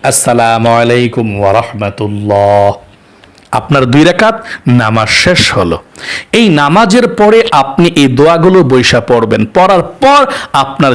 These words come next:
ছেলের দিকে বা মেয়ের দিকে তাকিয়ে ওই ছোট্ট দোয়াটি পাঠ করবেন। আর যদি আপনি এই দোয়াটি মুখস্থ করতে না পারেন, আমি, আমি তো স্ক্রিনের মধ্যে দিয়ে দেব, যদি মুখস্থ করতে না পারেন দোয়াটি, কোনো সমস্যা নেই, বাংলাতে দেখা দেখা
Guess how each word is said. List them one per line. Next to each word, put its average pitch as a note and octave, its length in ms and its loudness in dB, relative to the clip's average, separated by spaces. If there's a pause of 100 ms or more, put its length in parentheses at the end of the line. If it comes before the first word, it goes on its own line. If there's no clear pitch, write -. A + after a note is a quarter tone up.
ছেলের D3 400 2
দিকে C#3 220 0
বা B2 140 2 (100)
মেয়ের E3 220 2 (100)
দিকে D#3 200 2
তাকিয়ে F#3 460 0 (320)
ওই D#3+ 140 2 (120)
ছোট্ট - 300 0
দোয়াটি A#2+ 440 2 (260)
পাঠ A2+ 240 -2 (140)
করবেন। G#2 360 0 (360)
আর G3 80 2 (100)
যদি G#3+ 180 2
আপনি E3+ 380 0 (140)
এই D3 160 0
দোয়াটি D3+ 400 2
মুখস্থ C#3 500 0
করতে C3+ 340 -2
না B2 200 2
পারেন, D3+ 300 -2
আমি, D3+ 100 0 (100)
আমি D#3 120 2
তো D#3+ 100 0 (120)
স্ক্রিনের G3+ 320 0
মধ্যে D#3+ 240 2
দিয়ে E3+ 220 2
দেব, G#3+ 200 4 (420)
যদি F#3 200 2
মুখস্থ F3 460 0
করতে - 300 0
না D3 220 0
পারেন F#3 260 0 (120)
দোয়াটি, E3 280 2
কোনো G3 300 0
সমস্যা G3+ 520 2
নেই, D#3 180 2 (260)
বাংলাতে D#3 560 2
দেখা C#3+ 260 2
দেখা C3+ 280 0